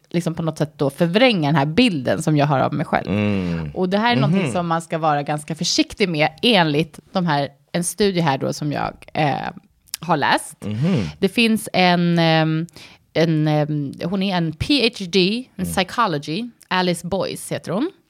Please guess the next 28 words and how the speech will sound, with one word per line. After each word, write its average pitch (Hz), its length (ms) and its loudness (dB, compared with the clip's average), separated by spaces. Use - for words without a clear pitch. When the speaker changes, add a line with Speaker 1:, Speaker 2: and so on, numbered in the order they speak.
Speaker 2:
Mm. 87 120 -8
Speaker 1:
Och - 180 2
hon 233 180 4
har 220 60 4
skrivit 160 340 0
ganska 160 280 0
mycket 254 440 2
om 147 300 2
hur 311 640 2
vi 160 300 2
egentligen 139 380 0
ska 143 100 -6
hantera 170 680 2
vår 139 180 0
partners 139 640 -4
olika 143 420 -4
tillkortakommanden 226 1300 2
Speaker 2:
Okej. 92 220 0
Speaker 1:
och, 156 280 -2
ehm, 143 400 -4
Speaker 2:
What's 131 180 -2
she 151 120 0
Speaker 1:
ja, 170 40 2
Speaker 2:
saying? 170 320 0
Speaker 1:
flaws 165 680 0
då, - 160 -8
då. 87 480 -4
Speaker 2:
Okej. 95 280 -2